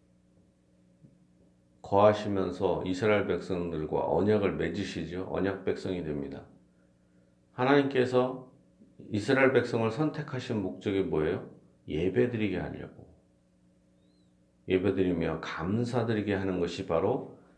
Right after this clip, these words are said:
그들을 택하시고 언약으로 인도해 주신 이유입니다. 다윗 왕을 주시고 또한 언약궤가 이 시온산에 있는다는 것은 그들이 하나님만을 만왕의 왕으로 섬기며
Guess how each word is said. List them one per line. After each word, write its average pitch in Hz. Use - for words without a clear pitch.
그들을 101
택하시고 110
언약으로 92
인도해 101
주신 110
이유입니다. 76
다윗 107
왕을 101
주시고 139
또한 107
언약궤가 95
이 95
시온산에 143
있는다는 87
것은 90
그들이 123
하나님만을 160
만왕의 104
왕으로 90
섬기며 139